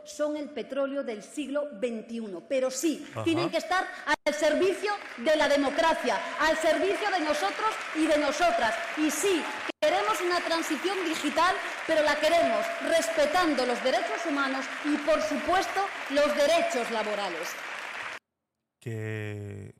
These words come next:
Speaker 2: eh, qué, qué, qué, qué sueño, qué película de Black Mirror ha visto esta señora que, que nos está poniendo aquí ahora mismo? O sea, ¿qué datos está hablando que están siendo manipulados ideológicamente?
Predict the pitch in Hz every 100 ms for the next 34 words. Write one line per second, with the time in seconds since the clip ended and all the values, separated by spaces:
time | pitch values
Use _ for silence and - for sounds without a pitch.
0 | - 104 95 92 92 92 _ - - _
1 | - 113 110 - - 113 - 123 - 131
2 | 127 123 104 - 135 147 139 - 135 120
3 | 117 113 110 107 120 - 123 117 117 107
4 | 104 107 110 107 - 104 101 107 110 101
5 | 95 101 101 98 95 92 _ _ _ _
6 | _ _ 107 101 98 101 113 107 107 104
7 | 101 110 101 98 107 131 143 107 - 135
8 | 139 139 135 120 113 131 123 127 120 117
9 | 117 117 120 123 113 113 110 107 107 107
10 | 110 107 104 - _ _ _ _ - 110
11 | 110 110 113 113 104 104 110 127 175 202